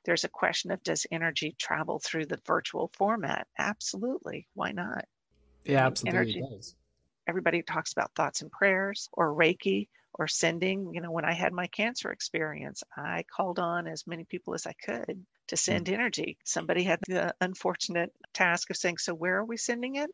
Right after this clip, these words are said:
Speaker 1: And it was colon cancer. So I got to say, "My butt, send it to my butt."
Speaker 2: <laughs> It's just as sacred as the rest of your body.
Speaker 1: It is. Well, yeah, it's all there, you know. But I
Speaker 2: <laughs>
Speaker 1: am a firm believer that where energy is directed,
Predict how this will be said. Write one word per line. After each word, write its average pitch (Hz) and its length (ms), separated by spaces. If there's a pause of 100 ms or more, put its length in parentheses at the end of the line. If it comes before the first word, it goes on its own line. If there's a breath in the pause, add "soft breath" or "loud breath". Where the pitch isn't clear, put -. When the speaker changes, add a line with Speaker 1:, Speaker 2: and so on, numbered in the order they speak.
Speaker 1:
And 165 140
it 175 100
was - 120
colon - 400
cancer. - 420
So - 200
I 170 140
got - 200
to - 80
say, 185 180 (100)
"My 262 280
butt, 160 280 (400)
send - 280
it - 140
to 196 100
my - 120
butt." 202 400 (500)
Speaker 2:
<laughs> - 1600 (140)
It's 131 220
just 139 240
as 143 120
sacred 143 280
as 143 140
the 170 80
rest 113 200
of 95 80
your 175 100
body. 240 160
Speaker 1:
It - 100
is. 294 360
Well, 151 360
yeah, 320 460
it's - 180
all 190 220
there, 226 240
you 165 140
know. 160 160 (340)
But 180 140
I 175 240
Speaker 2:
<laughs> - 120
Speaker 1:
am 175 180
a 175 40
firm 233 320
believer 170 400
that 151 200
where 165 480
energy 175 520
is 165 180
directed, 165 800